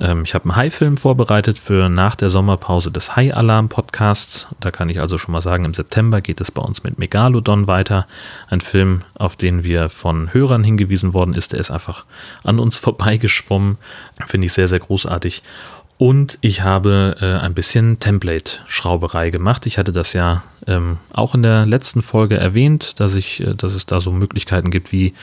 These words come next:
ähm, Podcast-Episoden im Blog vorgestellt werden oder dargestellt werden, vielmehr.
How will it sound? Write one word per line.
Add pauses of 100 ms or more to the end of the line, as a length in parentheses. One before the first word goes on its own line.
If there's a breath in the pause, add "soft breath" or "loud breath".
(380 loud breath)
ähm,
Podcast-Episoden
im
Blog
vorgestellt
werden
oder
dargestellt
werden,
vielmehr.